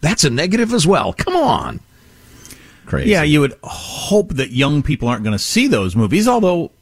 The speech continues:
Speaker 2: you know, if you're nineteen, which is the age of the people that have been, uh, committed a lot of murders recently, that they're going to those movies.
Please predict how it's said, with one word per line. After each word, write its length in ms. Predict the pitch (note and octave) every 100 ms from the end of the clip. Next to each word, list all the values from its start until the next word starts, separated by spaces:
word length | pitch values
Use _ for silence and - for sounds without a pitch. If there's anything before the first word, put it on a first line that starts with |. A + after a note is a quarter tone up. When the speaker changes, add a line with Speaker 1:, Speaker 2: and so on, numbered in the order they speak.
| _ -
Speaker 2:
you 80 |
know, 360 | D#3 A#2+ C3+ E3+ _
if 80 | -
you're 160 | A#2+ A2
nineteen, 1000 | G2+ G2+ A#2+ C#3 - - E3+ F#3 B2+ E3+ _ _ _ - - _ _ -
which 260 | G2 G#2
is 120 | A2+ G2
the 140 | A2+
age 240 | A#2 C3+ A#2+
of 100 | A2+
the 80 |
people 360 | G#2+ C3+ A#2+ A#2+
that 200 | A2 A2
have 180 | A#2 G#2+
been, 180 | A2+ A2
uh, 80 | G#2+
committed 340 | A#2+ A#2 A#2
a 40 |
lot 220 | G#2 A#2+ B2
of 80 |
murders 320 | G#2+ G3 A#2+ G2
recently, 540 | G#2 - A#2 C#3+ D3 -
that 160 | G2 F#2
they're 140 | C3
going 220 | G#3+ C3
to 40 | E2+
those 180 | D#2+
movies. 320 | E2+ D2+ F#2+